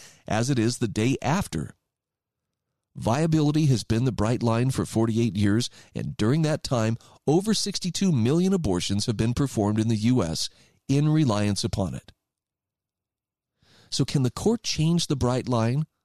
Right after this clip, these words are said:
And if so, should it? That was the essence of the argument last week, but that argument largely misses the constitutional point. There is nothing constitutional about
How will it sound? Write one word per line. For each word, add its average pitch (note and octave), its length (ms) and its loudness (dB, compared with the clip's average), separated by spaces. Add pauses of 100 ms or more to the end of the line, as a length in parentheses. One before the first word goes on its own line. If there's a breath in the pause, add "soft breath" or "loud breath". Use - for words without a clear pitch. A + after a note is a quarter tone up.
(220)
And B2 140 2
if A#2 100 0
so, D3+ 300 2
should A3 280 0
it? - 200 -8 (960)
That C#3+ 120 0
was A3 100 0
the F3 180 -2
essence E3 340 -2
of B2+ 80 -2
the C#3 120 2
argument C#3 420 0
last A2 260 -2
week, D#3 300 0 (240 loud breath)
but C3 100 -2
that C#3+ 140 0
argument E3+ 440 0
largely C#3+ 420 0
misses A#2+ 380 -2
the G#2+ 100 -2
constitutional A#2 680 -2
point. - 420 -2 (1040 loud breath)
There E3 200 2
is D#3+ 180 0
nothing D3+ 380 2
constitutional D3+ 840 0
about B2+ 640 -2